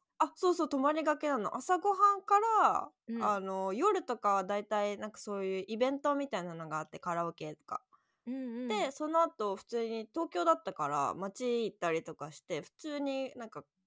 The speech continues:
Speaker 1: 大きいカラオケ行った後、ちっちゃいカラオケ行ったりとかして、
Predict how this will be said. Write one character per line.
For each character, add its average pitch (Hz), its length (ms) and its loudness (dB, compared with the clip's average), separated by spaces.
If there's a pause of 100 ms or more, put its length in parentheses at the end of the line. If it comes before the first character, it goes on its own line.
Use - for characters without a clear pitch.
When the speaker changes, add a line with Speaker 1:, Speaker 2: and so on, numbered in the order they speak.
Speaker 1:
大 214 80 -10
き - 200 -4
い 277 40 -8
カ 247 140 0
ラ 214 100 6
オ 214 80 0
ケ 226 100 -2
行 220 100 -2
っ - 40 -20
た 240 100 2
後、 240 220 -2
ち 208 160 -12
っ - 20 -12
ち - 80 -4
ゃ 247 60 0
い 226 40 -4
カ 202 140 -2
ラ 170 80 2
オ 175 60 -2
ケ - 120 -10
行 165 60 -8
っ - 40 -20
た 180 100 0
り 170 100 -2
と 160 100 -10
か 151 440 0 (460)
し - 100 -20
て、 330 480 0